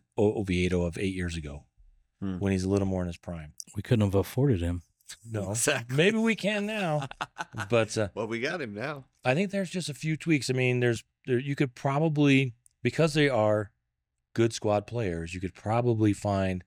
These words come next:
Speaker 1: affordable players that are just as good but have a little higher upside.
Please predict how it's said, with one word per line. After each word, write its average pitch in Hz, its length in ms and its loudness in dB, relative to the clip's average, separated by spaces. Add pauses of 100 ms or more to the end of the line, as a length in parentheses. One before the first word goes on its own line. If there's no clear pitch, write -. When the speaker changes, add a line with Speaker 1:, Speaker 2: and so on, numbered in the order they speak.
(380)
Speaker 1:
affordable 120 480 2
players 98 460 0
that 98 140 -2
are 92 140 -4
just 104 240 -4
as 104 120 -4
good 104 320 2 (420)
but 90 120 -2
have 98 220 2 (140)
a 110 60 -2
little 92 240 2
higher 82 280 -6
upside. - 380 -18